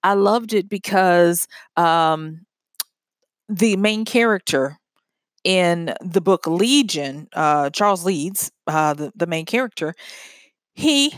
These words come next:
showed his work. He explained how his world worked, and he showed us how his world worked. There were even times when his world k-, became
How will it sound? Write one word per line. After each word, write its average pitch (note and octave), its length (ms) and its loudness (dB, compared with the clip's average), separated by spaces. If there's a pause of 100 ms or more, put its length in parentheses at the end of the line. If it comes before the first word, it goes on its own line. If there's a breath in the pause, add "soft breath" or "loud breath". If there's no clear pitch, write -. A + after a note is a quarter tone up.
(120)
showed G#4 640 0
his E3 260 -4
work. D3+ 300 -10
He C#4+ 420 -6
explained F#3 1400 -4
how G3 400 -2
his G3 300 -2
world E3+ 720 -4
worked, F3+ 480 0 (360 loud breath)
and E3 200 -2
he F3 260 -2 (160 soft breath)
showed G3 560 2
us G3 160 0
how F3 220 -2
his E3+ 240 -4
world D3+ 500 -8
worked. G3 380 0 (240 loud breath)
There E3+ 120 4
were D#3+ 140 4
even E3+ 300 -4
times G3+ 640 -2
when D#3+ 340 -4
his E3+ 300 -2
world E3 360 -2
k-, - 160 -16
became E3 420 -8